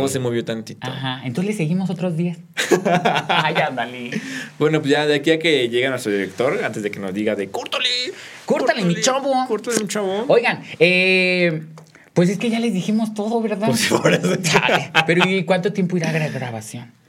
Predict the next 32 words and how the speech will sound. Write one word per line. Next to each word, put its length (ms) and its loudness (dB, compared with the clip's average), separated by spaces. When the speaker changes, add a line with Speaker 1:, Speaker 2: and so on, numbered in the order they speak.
Speaker 2:
No, 140 -6
ya, 540 -6
ya 160 -6
son 260 -12
Speaker 1:
Sí. 160 -8
Oigan, 300 2
bueno, 340 0
es 160 4
muy 160 -2
triste 480 2
las 160 2
despedidas. 680 2
Esperemos 540 4
volvernos 440 2
a 40 2
encontrar 360 0
muy 180 -2
prontamente. 840 0
Y, 680 2
pues 260 0
bueno, 500 2
eh, 760 0
recuerden 680 2
que 640 2
nadie 420 2
es 80 0
libre 460 0
hasta 260 -2
que 80 -6
todos 300 0
seamos 400 -2
libres. 500 -6